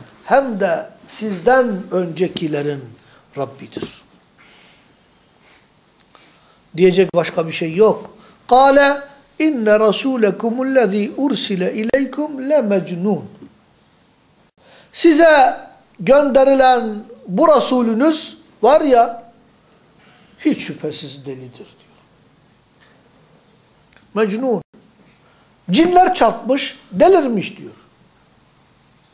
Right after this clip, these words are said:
Mecnun cinlenmiş demek, cin çarpmış demek. Çarpınca insanın delirdiğine inanılıyordu.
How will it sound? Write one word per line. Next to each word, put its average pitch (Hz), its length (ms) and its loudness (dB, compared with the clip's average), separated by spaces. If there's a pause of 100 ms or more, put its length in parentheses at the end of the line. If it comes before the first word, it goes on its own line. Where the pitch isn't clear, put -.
(840)
Mecnun 220 460 0
cinlenmiş 226 720 -4
demek, 127 260 -14 (100)
cin 185 160 -8
çarpmış - 560 -20
demek. - 340 -20 (920)
Çarpınca 196 680 -2 (280)
insanın 175 460 -6
delirdiğine 160 640 -8
inanılıyordu. 131 840 -12